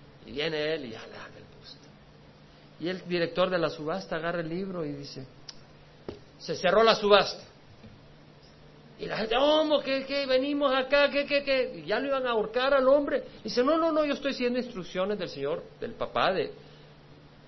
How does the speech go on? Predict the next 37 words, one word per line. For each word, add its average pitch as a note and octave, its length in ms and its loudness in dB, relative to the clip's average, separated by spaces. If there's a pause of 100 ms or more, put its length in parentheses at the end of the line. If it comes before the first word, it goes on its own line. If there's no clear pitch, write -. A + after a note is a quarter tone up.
del A#2+ 140 -6
muchacho B2+ 540 -6
que D3 120 -4
rep-, - 360 -10
de, - 240 -12
en A#2+ 100 -10
este A#2+ 200 -10
busto". B3 360 -10 (1080)
Y D#3+ 100 -2
aquí E3+ 300 2
la A3 80 6
instrucción G3+ 420 0
dice G3 240 -2
que E3 80 -4
el D3 80 -4
que D#3+ 80 -2
se E3 140 -2
lleva F#3+ 180 2
al G3 100 2
hijo F#3 160 2
se E3 120 -2
lleva D3 280 2
todo. A2 220 -10 (320)
Y D3 100 -2
así C3+ 200 -4
es - 60 -8
con D3 140 -4
Cristo. A3 440 -6 (1300)
Si C3+ 140 -14
tú C3+ 160 -10
te D3 120 -2
llevas D#3+ 280 2
a D#3+ 100 -4
Cristo, F3 320 -6
te - 140 -6
llevas F#2+ 300 -4
todo. D2+ 180 -12